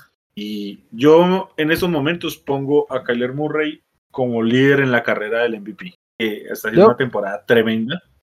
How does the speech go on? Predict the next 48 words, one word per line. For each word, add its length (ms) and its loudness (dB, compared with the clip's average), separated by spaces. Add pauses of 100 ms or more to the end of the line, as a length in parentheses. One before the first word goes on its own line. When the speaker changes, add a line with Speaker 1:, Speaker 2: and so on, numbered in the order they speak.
(140)
Speaker 1:
y 200 -10
entonces 520 -8
para 260 2
mí 120 0
sería 260 4
el 60 0
candidato 600 0 (240)
en 160 0
estos 200 0
momentos 680 -6 (200)
a 100 -4
ganar 220 -2
el 80 2
M 160 0
V 40 0
P. 240 -8 (180)
Obviamente, 580 -6
son 220 -6
solo 280 2
dos 140 0
semanas, 520 -4 (220)
pero 380 -6
me, 140 -16
lo 160 -4
que 100 -4
me 100 -4
ha 40 -4
mostrado, 400 -2
tremendo. 460 -2 (260)
Speaker 2:
Yo, 220 2
yo 160 4
voy 140 4
a 40 4
decir 260 0
Tom 180 -6
Brady, 360 -10 (220)
por, 260 -18 (300)
por 160 -10
costumbre. 500 -10 (320)
<laughs> 920 -8
Speaker 1:
Pero 140 4
mira, 180 6
yo 100 6
voy 40 8
a 40 6
decir 180 4
una 180 2
cosa, 500 0